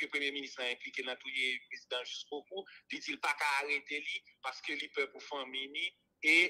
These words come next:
li pè pou li menm. Donk se sa k reyalite de, de teren. Reyalite de teren, ki jan kominote entènasyonal la,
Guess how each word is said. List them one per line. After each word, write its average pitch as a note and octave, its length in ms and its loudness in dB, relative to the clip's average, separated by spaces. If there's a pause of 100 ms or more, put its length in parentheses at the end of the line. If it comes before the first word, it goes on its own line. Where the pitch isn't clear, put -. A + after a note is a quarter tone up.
li C#3+ 240 -4
pè D#3 140 8 (320)
pou D3 100 -2
li C#3+ 160 2
menm. B2 160 2 (800)
Donk C3+ 140 2
se B3 100 8
sa G3 160 4
k - 140 -8
reyalite D3 500 8
de, - 240 -10
de C3 160 2
teren. C3+ 400 6 (240)
Reyalite F#3+ 640 8
de F#3 160 2
teren, D3 560 2 (320)
ki G#3+ 240 8
jan G3 240 6
kominote F#3 400 4
entènasyonal C3+ 640 2
la, G#2 160 0